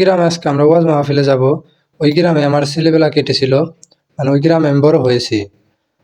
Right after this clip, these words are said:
ওয়াজ মাহফিলে অনেকদিন পর সবার সাথে দেখা হওয়ার পর মানে অন্যরকম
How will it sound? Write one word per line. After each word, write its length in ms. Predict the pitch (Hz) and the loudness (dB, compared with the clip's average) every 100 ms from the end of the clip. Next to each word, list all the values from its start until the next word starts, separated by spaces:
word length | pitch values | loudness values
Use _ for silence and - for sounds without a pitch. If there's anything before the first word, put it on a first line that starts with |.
| _ _ - - _ _ _ - | _ _ -20 -20 _ _ _ -2
ওয়াজ 220 | 185 175 170 | 0 2 0
মাহফিলে 420 | 151 151 151 156 156 | 0 -2 0 2 2
অনেকদিন 340 | 156 151 151 160 - | 0 -2 0 0 0
পর 140 | 151 147 - _ _ _ | 0 0 -6 _ _ _
সবার 320 | - 160 151 151 | -4 0 0 0
সাথে 240 | 156 151 143 147 - _ - 139 | -2 -2 -2 -2 -8 _ -12 -4
দেখা 200 | 151 147 135 | -4 -2 0
হওয়ার 200 | 139 139 139 | 0 0 0
পর 120 | 135 135 - _ _ | -2 -2 -16 _ _
মানে 120 | - 131 | -6 -4
অন্যরকম 340 | 156 160 147 | 0 2 2